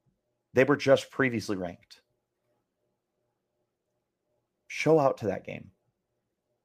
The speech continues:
Especially if you're an alumni, I wanna see you there.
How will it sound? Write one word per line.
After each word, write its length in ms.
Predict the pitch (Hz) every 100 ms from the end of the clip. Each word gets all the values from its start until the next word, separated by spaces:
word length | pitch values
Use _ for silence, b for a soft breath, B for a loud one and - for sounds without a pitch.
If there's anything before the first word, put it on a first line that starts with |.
| _ _ _ _ _ _ _ _ _ -
Especially 920 | 120 - - 151 151 143 143 139 139 -
if 160 | 101
you're 140 | 110 104
an 60 |
alumni, 540 | 90 90 95 113 135 165 - _ _ _ _ _ _ _ _ -
I 60 | 117
wanna 180 | 160 156
see 160 | -
you 100 | 127
there. 300 | 123 113 87